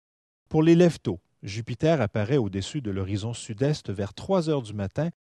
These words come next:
et se tient haut au-dessus de l'horizon sud au lever du soleil. Les mêmes lève-tôt voudront peut-être passer la nuit blanche dans la nuit du trois au quatre janvier pour compter les étoiles filantes.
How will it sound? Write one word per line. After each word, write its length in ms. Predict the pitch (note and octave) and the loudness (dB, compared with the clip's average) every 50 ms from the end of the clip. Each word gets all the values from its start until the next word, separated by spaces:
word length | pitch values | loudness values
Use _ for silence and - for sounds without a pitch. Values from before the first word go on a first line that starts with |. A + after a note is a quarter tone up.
| _ _ - | _ _ -4
et 80 | - A#2 | -4 -4
se 180 | A2 - - | -2 -4 -6
tient 360 | B2+ - - - D3 C#3+ C#3 - _ - | -8 -8 -8 -6 -6 -6 -6 -6 _ -2
haut 220 | F#3 F#3+ E3+ F3 _ - | 0 0 0 0 _ -8
au-dessus 440 | A#2 A2 G2+ A2+ G2+ - - - A2 | -6 -4 -4 -4 -4 -6 -6 -10 -8
de 80 | G2 | -6
l'horizon 460 | F#2+ F#2+ F#2+ F#2 F2+ F#2+ F2 F#2+ F2+ F2 | -4 -4 -4 -4 -4 -6 -8 -8 -10 -10
sud 340 | - - - D3 C#3+ B2+ - _ | -10 -8 -8 -8 -6 -8 -10 _
au 140 | - F#2 | -8 -6
lever 240 | F#2+ A2 A2+ B2+ C#3 | -4 -4 -2 -4 -4
du 120 | A#2+ A2 A2+ | -6 -6 -10
soleil. 480 | A2 - F#2 E2+ E2 D2 - - - _ _ _ _ _ _ _ _ _ _ _ _ _ _ _ | -10 -8 -8 -8 -8 -8 -10 -14 -20 _ _ _ _ _ _ _ _ _ _ _ _ _ _ _
Les 160 | - F#2+ G2+ G2+ | -2 -2 0 0
mêmes 260 | G#2 C#3 G#3 G#3+ F#3+ | 2 0 0 2 2
lève-tôt 420 | F3+ E3+ D#3 - - - B2+ G2 | 2 2 2 0 -2 -8 -8 -8
voudront 320 | F#2+ A#2+ D#3 D3+ D#3 F#3+ F#3 | -6 -6 -4 -4 -4 -4 -4
peut-être 460 | - F#3 - A#3 A#3 A#3+ - - B2 | -6 -4 -2 -2 -2 -2 -2 -6 -6
passer 340 | - B2 A2+ A#2 - - E3+ | -2 -2 -2 -2 -2 -2 0
la 120 | B2+ G#2+ | 0 0
nuit 180 | G#2+ A#2 C3 B2 | -2 -2 -4 -4
blanche 480 | G#2+ A2 A2 G2+ F2+ E2+ - - - | -2 -2 -2 -2 -4 -8 -10 -14 -12
dans 160 | G2 G2 F#2+ | -8 -6 -4
la 140 | F#2+ G2 G2 | -2 -2 -2
nuit 200 | G#2 A2+ C#3 D#3 | -2 -2 -4 -4
du 200 | A#2+ G2 F#2 - | -4 -6 -14 -16
trois 320 | - - - C#3+ D3+ D#3 - | -12 -4 0 2 2 2 0
au 80 | - G2 | -6 -6
quatre 340 | - - G3 - - - A2 | -4 -2 -4 -4 -2 -6 -6
janvier 440 | F#2 G2+ F#2 F2 E2 F#2+ A2+ C3+ C#3+ _ _ _ _ _ _ - | -4 -4 -6 -8 -6 -6 -6 -6 -6 _ _ _ _ _ _ -4
pour 160 | - G#2 - | -4 -4 -4
compter 360 | - E3 D#3 C#3+ - - F3 E3 | -2 -2 -2 -2 0 0 0 0
les 200 | C3 G2 G2 A#2+ | 0 0 -2 -2
étoiles 280 | B2+ - - C#3+ C3+ A#2+ | -4 -2 -2 -2 -2 -2
filantes. 540 | - - A#2 G2 F2+ E2 - - - - | -4 -4 -2 -2 -4 -4 -8 -16 -20 -20